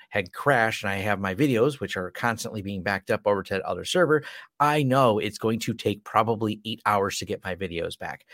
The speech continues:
Alls I would do is pull the videos that are most important to me. The rest of 'em are archive. Um, you know, maybe, maybe it takes half an hour to get the videos I want back, um, so I can go back to editing and get myself fixed right away in terms of that. But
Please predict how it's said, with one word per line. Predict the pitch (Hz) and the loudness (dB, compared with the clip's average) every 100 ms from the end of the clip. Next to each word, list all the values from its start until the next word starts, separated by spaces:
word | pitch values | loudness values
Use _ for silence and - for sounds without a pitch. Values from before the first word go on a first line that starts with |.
| - - - | -20 -12 4
Alls | 123 120 | 4 6
I | |
would | 110 104 | 2 6
do | 175 | 6
is | 147 | 6
pull | - 127 | 6 4
the | 104 | 4
videos | 113 113 113 | 2 4 4
that | 101 | 2
are | 98 | 0
most | 104 101 | -2 -4
important | 98 151 170 | 0 0 2
to | 170 | 0
me. | 185 | 2
The | 143 | 4
rest | 120 143 | 2 2
of | 131 | -2
'em | 117 | -2
are | 107 | 0
archive. | 113 135 - 95 95 120 - - | 2 2 2 0 0 -2 -4 -4
Um, | 104 98 92 92 _ - - | -2 0 -4 -10 _ -20 -6
you | 175 | -2
know, | 110 110 - - | -2 -2 -16 4
maybe, | 147 151 - - | 6 6 2 2
maybe | 151 170 | 6 8
it | |
takes | 160 143 | 6 2
half | - 147 | 4 2
an | 147 | 4
hour | 131 131 | 4 4
to | 120 | 2
get | 123 _ | -4 _
the | 120 | -4
videos | 113 123 127 110 | 0 4 4 4
I | 110 | -2
want | 101 117 151 101 | 0 0 0 -4
back, | 90 98 - _ _ _ 110 | -2 -2 -6 _ _ _ -2
um, | 101 92 | 0 0
so | 95 107 | 0 0
I | |
can | 101 | 2
go | 104 | 2
back | 110 110 | 2 2
to | - - | -2 0
editing | 131 107 98 101 | -2 0 -6 -6
and | 95 | -6
get | 117 | -4
myself | 101 - 98 92 _ | -4 -2 -4 -4 _
fixed | 143 139 - | -4 -4 -6
right | 120 107 | -2 -2
away | 104 104 | 0 0
in | 98 | -2
terms | - 101 98 | -6 -6 -6
of | 92 | -2
that. | 123 123 - - | -2 -2 -6 -4
But | - | 0